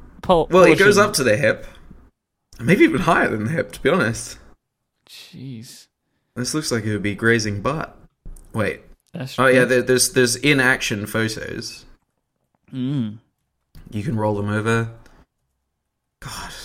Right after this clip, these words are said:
Speaker 2: these are really upsetting pictures. Do, do you reckon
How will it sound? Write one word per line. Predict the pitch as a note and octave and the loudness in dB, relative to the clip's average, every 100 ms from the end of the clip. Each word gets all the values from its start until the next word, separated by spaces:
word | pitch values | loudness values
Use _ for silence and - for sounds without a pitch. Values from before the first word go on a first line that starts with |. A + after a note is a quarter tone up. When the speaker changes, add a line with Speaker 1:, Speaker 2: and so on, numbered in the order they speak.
| - - | -20 -10
Speaker 2:
these | D#3 G3+ | -6 -2
are | D3 | -2
really | G#2+ G#2+ A2+ G#2+ | 0 2 2 2
upsetting | G#2+ - A2+ A#2+ | 0 0 -2 -2
pictures. | E3+ - G#2 F#2+ - - - - _ _ _ - | -4 -4 -6 -6 -12 -20 -20 -20 _ _ _ -4
Do, | D#3 - | -2 0
do | D3 | 2
you | E3 F3 | 4 4
reckon | G3+ G3+ D#3+ C3+ - | 4 2 -2 -4 -10